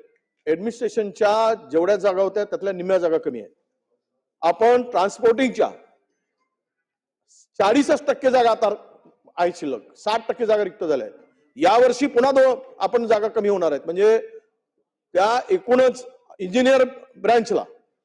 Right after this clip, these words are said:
चार हजार जागा होत्या, अध्यक्ष महोदय, तेवीसशे शिल्लक आहेत, चार हजार सहाशे पैकी फिफ्टी पर्सेंट जागा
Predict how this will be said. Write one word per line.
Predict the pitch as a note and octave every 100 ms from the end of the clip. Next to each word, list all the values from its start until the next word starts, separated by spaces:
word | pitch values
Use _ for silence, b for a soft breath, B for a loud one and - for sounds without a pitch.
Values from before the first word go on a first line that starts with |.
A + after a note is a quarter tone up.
| _ _ _
चार | - G3+
हजार | C4 C#4+ C#4
जागा | C4+ C4
होत्या, | B3+ B3
अध्यक्ष | A3 G#3
महोदय, | E3 C3 -
तेवीसशे | F#3+ A3+ B3+
शिल्लक | - F#3 C3+
आहेत, | F#2+ - _ _
चार | - E3+
हजार | F#3+
सहाशे | E3+ D3 C#3+ C3+
पैकी | A2+ A2 _ _ _ _
फिफ्टी | A3 - D4
पर्सेंट | C4+ C4 D4+
जागा | C#4 A3+ F3+